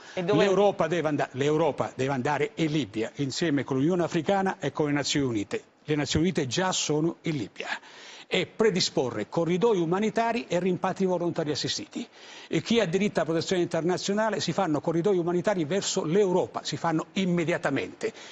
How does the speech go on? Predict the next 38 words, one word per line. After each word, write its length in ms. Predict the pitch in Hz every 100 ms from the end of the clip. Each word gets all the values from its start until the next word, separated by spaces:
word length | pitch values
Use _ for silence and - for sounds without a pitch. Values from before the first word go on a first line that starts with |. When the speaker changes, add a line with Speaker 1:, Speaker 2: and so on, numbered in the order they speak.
| -
Speaker 2:
Chi 140 | -
non 160 | 247 196
ha 80 | 190
diritto 480 | 165 165 147 - -
alla 360 | 156 160 143 127
protezione 520 | - 147 139 - 190
internazionale 680 | 151 190 170 202 247 269 185
viene 220 | 175 202
rimpatriato 760 | 170 175 214 190 180 135 - 127
con 380 | - 196 185 165 - - -
un 200 | 180 190
budget 440 | 190 196 175 -
per 160 | 185 180
si 140 | - 165
farsi 340 | 190 160 -
una 140 | 170
vita 320 | 208 190 156 180
nei 160 | 180
paesi 400 | 170 143 139 147
di 100 | 156
provenienza. 580 | 151 147 127 107 98 - - - -
Tutto 360 | - 247 - 196
questo 480 | - 143 - - - -
non 300 | 147 165 185
deve 240 | 165 143
essere 280 | 139 - 127
una 120 | 123
chiacchiera, 480 | 113 120 - - 110 - - -
deve 180 | - 151
essere 240 | 160 165
fatto 340 | 156 175 - -
immediatamente, 720 | 208 190 175 170 156 139 110
perché 180 | 120 131
quando 260 | - 208 170
c'è 200 | - 208
una 220 | 156 139
guerra 340 | 156 208 147
civile 600 | 139 - 175 262 254 247